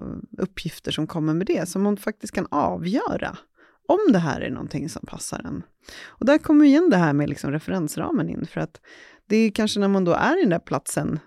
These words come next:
i den där rollen som man då tog det där beslutet om när man var typ tjugo, som du kanske får en lite bredare referensram, för du ser vad andra runt omkring dig gör.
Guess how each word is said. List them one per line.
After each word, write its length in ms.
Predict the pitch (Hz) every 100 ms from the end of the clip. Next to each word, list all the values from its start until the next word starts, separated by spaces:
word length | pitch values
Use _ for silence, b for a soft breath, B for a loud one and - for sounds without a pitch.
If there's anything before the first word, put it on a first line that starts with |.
| -
i 100 | 170
den 120 | 165
där 100 | 156
rollen 360 | 151 165 160 156
som 120 | -
man 100 | 143
då 80 | 151
tog 180 | - 147
det 60 |
där 100 | 151
beslutet 400 | - - - -
om 140 | - -
när 200 | 165 143
man 120 | 165
var 80 | 156
typ 160 | -
tjugo, 280 | - 135 139 - _ _ _ _ _ _ _ - - B B B B
som 260 | - 220 220
du 80 | 220
kanske 280 | 226 226
får 220 | 214 220 214
en 80 |
lite 140 | 202 202
bredare 460 | 202 339 156 277
referensram, 500 | 403 - 151 - -
för 120 | - 214
du 100 | 240
ser 180 | 262
vad 140 | 247 -
andra 280 | 285 349 208
runt 200 | 208 214
omkring 280 | - 381
dig 140 | 233 -
gör. 280 | - -